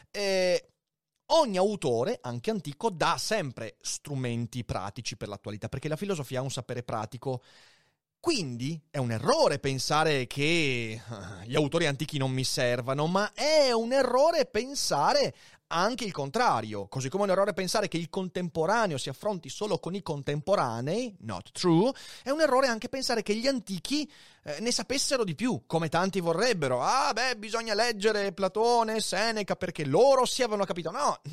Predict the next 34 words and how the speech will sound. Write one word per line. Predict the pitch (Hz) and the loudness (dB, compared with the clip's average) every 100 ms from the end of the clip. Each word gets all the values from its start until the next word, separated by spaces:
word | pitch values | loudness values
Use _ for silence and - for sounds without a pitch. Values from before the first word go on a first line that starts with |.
| 139 | -6
no, | 147 127 190 - | -4 -2 -4 -6
no, | - 151 160 156 147 131 90 113 226 - - - | -8 -4 -2 0 0 0 0 2 2 0 -14 -16
in | 175 | -8
realtà | 262 339 - 247 | -6 -6 -8 -8
bisogna | 294 156 196 277 185 | -6 -4 -2 0 -2
trovare | - 226 233 262 | -2 -6 -4 -2
un | 233 | 0
buon | 175 208 185 | 2 2 0
miscuglio | 196 - - 139 127 139 220 294 - - - - | -4 -4 -2 -2 -2 0 0 0 -6 -20 -20 -14
e | - | -6
quella | 240 302 | -4 0
è | 285 | 2
la | 202 | 0
giusta | 165 151 | -2 -4
soluzione, | 156 135 - 131 107 104 - | -4 -6 -2 -2 -2 -6 -10
i | - 139 | -8 -6
contemporanei | 156 143 143 139 135 127 113 120 147 262 311 _ _ _ - | -6 -6 -4 -6 -4 -6 -6 -6 -4 -6 -8 _ _ _ -2
e | 156 | 0
gli | 135 | 2
antichi | 135 127 127 117 - 240 - | 0 -2 -4 -6 -8 -12 -14
messi | - 117 - | -14 -8 -8
insieme | 190 - 131 165 247 | -6 -6 -4 -6 -6
per | 285 320 | -8 -8
farci | - 330 - - 285 - | -8 -8 -6 -6 -6 -8
una | 277 294 | -6 -4
nostra | 175 123 - 143 | -4 -4 -6 -6
idea. | 143 135 127 123 123 131 - - - - - | -4 -2 0 2 0 -2 -10 -20 -20 -20 -14
Ma | 143 | -10
quella | 123 127 226 185 | -6 -2 -2 -2
è | |
una | 110 117 | -8 -10
cosa | 120 131 | -10 -10
che | |
ri-, | 127 | -10